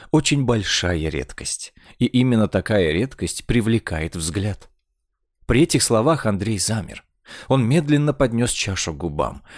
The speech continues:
сделал осторожный глоток. Чай был слегка горьковатый,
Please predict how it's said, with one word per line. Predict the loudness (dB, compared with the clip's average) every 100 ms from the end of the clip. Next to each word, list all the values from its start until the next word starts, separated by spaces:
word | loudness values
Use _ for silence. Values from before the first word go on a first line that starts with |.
| -8
сделал | -6 -2 2 4 4 2
осторожный | 0 -2 -2 -2 -2 -2 -2
глоток. | -2 -2 -2 -4 -10 -20 -16
Чай | -2 2 4
был | 4 0
слегка | 2 0 0 -2 0
горьковатый, | 0 -2 -4 -4 -6 -10 -18